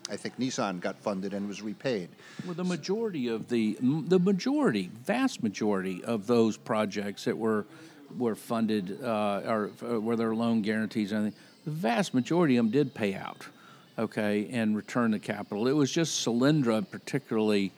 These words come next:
Speaker 2: you know, really was a big blow. Uh, and, you know, I'm not sure how well vetted Solyndra was. And, and it's not important. And by the way, one of the things that was really interesting about the conversations today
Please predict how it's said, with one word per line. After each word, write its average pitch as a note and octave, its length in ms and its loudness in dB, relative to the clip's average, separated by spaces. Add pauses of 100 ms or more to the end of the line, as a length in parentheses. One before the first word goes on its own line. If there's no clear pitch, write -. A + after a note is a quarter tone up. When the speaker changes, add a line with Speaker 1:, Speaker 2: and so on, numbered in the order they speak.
(440)
Speaker 2:
you B2 120 0
know, A2 60 2
really B2+ 580 6
was A2+ 240 2
a G#2+ 100 0
big A2+ 340 2
blow. A2 480 2 (440)
Uh, G#2+ 460 0
and, A#2 440 2
you C#3+ 120 0
know, A#2 220 0
I'm C3+ 160 4
not D#3 220 4
sure C3+ 440 4
how A#2+ 400 4
well A#2 380 2
vetted A2 420 2 (120)
Solyndra A2+ 560 2
was. B2 460 2 (520)
And, C3+ 120 -2
and E3+ 120 0
it's F#3+ 220 2
not F#3+ 180 2
important. A2+ 460 0
And A#2+ 100 -4
by G3+ 120 2
the B3 80 4
way, D3 160 6
one F#3 200 2
of C#4 60 2
the F#3+ 100 4
things C3+ 220 2
that A2+ 80 2
was G#2 160 -4
really D3 300 0
interesting A2+ 500 -2
about G2+ 400 -2
the A2+ 80 -10
conversations G2+ 840 -4
today G2 500 -4